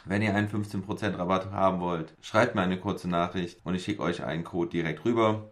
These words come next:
Aber schaut auch gerne auf meinen Profilen der sozialen Medien rein, denn da wartet noch ein Gewinnspiel auf euch. Zu gewinnen gibt es da ein cooles T-Shirt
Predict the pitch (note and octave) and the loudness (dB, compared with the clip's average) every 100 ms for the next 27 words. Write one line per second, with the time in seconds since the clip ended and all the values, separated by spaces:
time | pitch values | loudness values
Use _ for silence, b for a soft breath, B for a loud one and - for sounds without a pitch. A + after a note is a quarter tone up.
0 | _ - G#2+ A#2 A#2+ B2+ A#2 A2+ G#2+ B2 | _ 4 8 8 8 6 6 2 4 6
1 | B2+ C3 C3 - G#2 G#2+ G#2+ G#2 G#2 G2+ | 4 2 -2 2 4 4 4 4 2 -2
2 | G#2 F#2 F2+ F2 F2+ - E2+ F#2 G#2+ G#2 | 0 2 2 0 -4 -2 -2 2 2 2
3 | G2+ G2+ F#2+ F#2 F#2 - F#2+ F2+ F2 F2 | 0 2 2 2 -2 -2 0 0 4 4
4 | F2 F#2+ F#2+ F#2 G2 F#2 F2+ F#2 G#2 G2+ | 6 6 4 0 -2 0 0 2 0 0
5 | - G2 F#2 F2 F2 - G2+ G2 - E2 | -2 2 2 2 -2 -4 -4 -2 0 2
6 | E2 E2 - - _ - G2+ G2+ G#2+ G2+ | 2 0 -6 -18 _ -4 2 4 4 4
7 | G2+ G2 F#2 - F2 D#2 C#2+ D#2+ F2 - | 2 0 -4 2 2 2 2 0 -4 -8
8 | - B2 G#2 - G2 - E2+ E2 | -4 0 0 -2 -4 -2 -2 -2